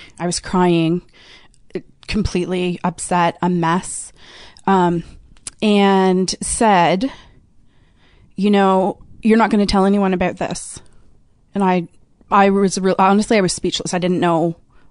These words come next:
what to say or do. I was just scared. And I, of course, I have two younger sisters.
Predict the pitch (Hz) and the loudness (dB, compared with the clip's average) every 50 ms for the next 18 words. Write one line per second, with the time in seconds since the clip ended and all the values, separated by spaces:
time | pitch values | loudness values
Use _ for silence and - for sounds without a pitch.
0 | _ _ - - 185 190 - - - - 196 - - - - 180 180 170 185 175 | _ _ -8 -4 -2 -2 -2 -4 -6 -8 -8 -8 -6 -4 -2 -2 0 0 -2 -4
1 | 147 175 - - 147 - 85 190 185 - _ - - - - - - 185 180 175 | -4 -6 -6 -6 -6 -4 -4 -6 -8 -10 _ -20 -20 -20 -8 -2 0 2 2 2
2 | 165 - 190 - - - - - - - - - - - - - - - - - | 0 -2 -4 -6 -6 -10 -12 -10 -10 -10 -10 -12 -16 -20 -20 -20 -20 -20 -20 -20
3 | - - - - - - - - - - - - - - - 226 220 220 214 208 | -20 -20 -20 -20 -20 -18 -18 -16 -16 -18 -18 -20 -18 -8 -2 0 2 4 4 4
4 | 214 202 202 208 202 - - - - 208 208 214 208 208 - - 190 - - 196 | 2 2 2 0 -2 -4 -6 -4 -2 0 0 2 0 -2 -2 -4 -6 -4 -4 -4
5 | - 196 185 - - 233 220 202 190 170 165 - - 185 - - - - - - | -4 -4 -4 -4 -2 -2 0 0 0 -2 -4 -6 -8 -8 -8 -10 -10 -10 -12 -14
6 | - - | -14 -16